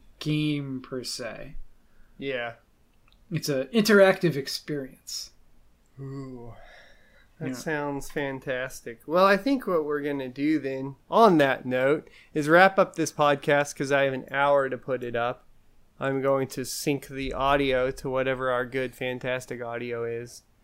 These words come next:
Speaker 2: and then get it uploaded for everyone. How's that sound?
Speaker 1: That sounds awesome.
Speaker 2: Thanks for doing the show, Slang. I'll see you next week. And thanks for
Speaker 1: Have a
Speaker 2: watching,
Speaker 1: good
Speaker 2: guys,
Speaker 1: one.
Speaker 2: and listening. So, there you go. Be sure to rate,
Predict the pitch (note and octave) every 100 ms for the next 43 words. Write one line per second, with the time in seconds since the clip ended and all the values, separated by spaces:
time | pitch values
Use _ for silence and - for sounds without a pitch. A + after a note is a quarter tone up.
0 | _ _ _ - A#2+ A#2+ A#2+ A#2+ B2 A#2+
1 | A#2+ B2 B2 B2+ B2+ B2 A#2 - A2+ A2+
2 | A#2 A2+ A#2 A#2 _ - C3 B2+ B2+ -
3 | B2 B2 A#2+ _ _ _ _ _ - D3
4 | D#3+ D#3+ D3+ D3 C3 D3 C3+ C3 B2 B2
5 | B2+ _ _ _ _ - - - F#3 F#3
6 | - F3 F#3 F3+ F3 G#3 G#3 G3+ A3 G#3+
7 | G#3 G#3 F3 - - D3+ - D3+ C#3 C#3+
8 | D3 - C3+ C3 - - - - C3+ C#3
9 | D3 - C#3+ D3 D#3+ E3 E3+ D#3 D#3+ D#3+
10 | D#3+ D3+ D#3+ C3 C#3+ - B2 - A#2 _
11 | - - B2+ - _ _ - C3 C#3 D#3
12 | C#3 A2+ - - - G3 G3+ A#3 A3 G#3+
13 | F3 G3 F3+ -